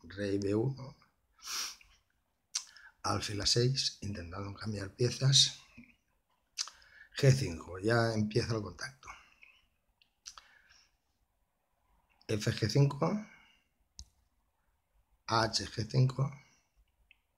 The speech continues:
alfil por D tres, caballo por D tres y alfil por G cinco. Y ahora aquí jugué dama cinco, jugada fina. Mejoró la dama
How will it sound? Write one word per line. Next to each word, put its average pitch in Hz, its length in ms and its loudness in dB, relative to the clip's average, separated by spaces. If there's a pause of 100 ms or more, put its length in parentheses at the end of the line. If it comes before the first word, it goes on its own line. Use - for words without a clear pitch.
(1000)
alfil 107 320 0
por 92 180 -4
D 104 140 -2
tres, 131 480 -2 (720)
caballo 98 580 -2
por 101 160 -6
D 104 160 -6
tres - 560 -4 (1500)
y 110 120 0
alfil 107 280 0
por - 160 -10
G - 100 -8
cinco. - 360 -18 (720)
Y 110 80 -2
ahora 117 120 2
aquí 113 180 0
jugué 120 440 0 (220)
dama 107 380 0
cinco, 80 320 -14 (880)
jugada 107 260 -2
fina. 85 480 -10 (800)
Mejoró 101 460 -8
la 95 160 -2
dama 123 520 6